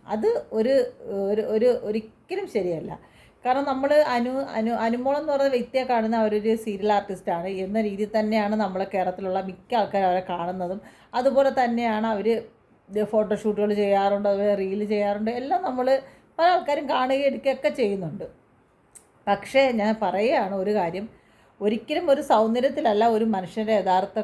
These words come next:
ക്വാളിറ്റി, അവരുടെ ക്യാരക്ടറിലാണെന്ന്. അത് ശരിക്കും നമ്മളത് മനസ്സിലാക്കണം. ഈ, അത് ഇങ്ങനെയുള്ളൊരു പ്രോഗ്രാമിലൂടെ നമുക്കത് മനസ്സിലാക്കാൻ പറ്റത്തുള്ളൂ. ഈ അനുമോളൊക്കെ രാവിലെ ഒരു റീൽ കാണുമ്പോഴോ ഉടുത്തൊരിഞ്ഞ് ഒരു കുറിയൊക്കെ ഇട്ട് വന്ന് റീൽ ഇവരൊക്കെ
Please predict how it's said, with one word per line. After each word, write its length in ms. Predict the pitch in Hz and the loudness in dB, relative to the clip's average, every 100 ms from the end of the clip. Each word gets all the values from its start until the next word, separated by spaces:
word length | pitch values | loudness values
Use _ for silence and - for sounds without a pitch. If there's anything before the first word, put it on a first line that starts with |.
| 190 | -4
ക്വാളിറ്റി, 420 | 170 170 165 151 - - 165 | -4 -4 -8 -14 -16 -14 -10
അവരുടെ 240 | 185 202 196 - | -2 -2 -2 0
ക്യാരക്ടറിലാണെന്ന്. 960 | 180 185 202 - 208 196 175 160 - - 165 | 2 4 2 -2 -2 0 -2 -4 -12 -14 -12
അത് 100 | 185 - | -12 -6
ശരിക്കും 360 | 202 214 262 247 | -2 -2 -2 0
നമ്മളത് 220 | 233 220 202 | 2 2 0
മനസ്സിലാക്കണം. 640 | 170 - 196 156 151 147 151 - - _ - | -4 -4 -4 -4 -6 -12 -14 -20 -20 _ -6
ഈ, 100 | 202 196 190 | -4 -4 -4
അത് 100 | 196 233 | -4 0
ഇങ്ങനെയുള്ളൊരു 500 | 226 254 262 254 254 226 | 2 2 2 2 2 2
പ്രോഗ്രാമിലൂടെ 520 | 214 208 220 240 240 | 2 4 2 2 2
നമുക്കത് 280 | 226 233 226 190 | 0 0 0 -2
മനസ്സിലാക്കാൻ 460 | 180 208 208 220 208 | -2 -2 0 0 0
പറ്റത്തുള്ളൂ. 320 | 165 165 175 | -2 -4 -2
ഈ 40 | 196 | 0
അനുമോളൊക്കെ 440 | 175 180 214 220 233 202 | -2 -2 0 2 2 2
രാവിലെ 380 | 190 196 208 220 | 0 -2 0 2
ഒരു 100 | 208 202 | 2 0
റീൽ 180 | 180 190 220 202 | -2 0 0 0
കാണുമ്പോഴോ 420 | 185 190 202 220 185 | -2 -2 2 2 2
ഉടുത്തൊരിഞ്ഞ് 520 | 175 175 202 196 202 220 | -2 -6 -6 -6 -2 0
ഒരു 140 | 202 185 - | 0 -4 -8
കുറിയൊക്കെ 440 | 175 185 190 208 | -6 -4 -4 -4
ഇട്ട് 100 | 202 220 | 0 0
വന്ന് 160 | 202 202 185 | 0 -2 -2
റീൽ 140 | 190 208 220 220 - - - | -2 -2 -2 -6 -18 -20 -6
ഇവരൊക്കെ 280 | 196 214 | 2 4